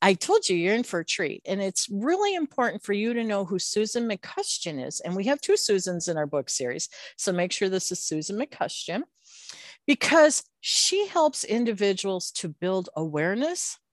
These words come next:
mindfulness, and resilience so they can live a more compassionate and connected life. Whew, wow, that's pretty <laughs> noble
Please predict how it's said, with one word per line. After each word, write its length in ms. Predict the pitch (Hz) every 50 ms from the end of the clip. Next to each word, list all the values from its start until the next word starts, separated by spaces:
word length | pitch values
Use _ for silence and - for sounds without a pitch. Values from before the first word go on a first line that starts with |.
| _ _ _ _ _ -
mindfulness, 1000 | 143 147 156 180 208 247 254 240 - - 170 160 147 143 135 160 - - - - _ _ _ _ _ _ _ -
and 280 | 214 247 294 302 285 269
resilience 840 | 262 240 220 - - 202 185 175 151 127 117 107 135 - - - _ _ - - - - -
so 240 | - - - 208 196
they 180 | 180 214 240
can 240 | 269 - - 247 208
live 220 | 196 185 180 - 202
a 40 |
more 280 | 175 170 165 165 180 202
compassionate 960 | - - - 233 226 - - - - 151 156 - - - 185 175 170 170 - _ _
and 180 | - 156 156 151
connected 640 | - - 175 151 135 131 - - - 139 135 139 139 _ _ _ _
life. 460 | - 135 117 - - - - - - _ _ _ _ _ _ _ _ _ - - - - - _ _ _ _ _ _ _ _ _ _ _ _ _ _ _ - - - - - -
Whew, 500 | - 294 339 320 294 240 190 165 147 143 131 139
wow, 360 | 180 220 240 226 185 160 147
that's 280 | - 202 214 - -
pretty 420 | - - - - 285 277 294 302 254
<laughs> 0 |
noble 640 | 240 247 269 285 269 247 226 240 269 269 233 202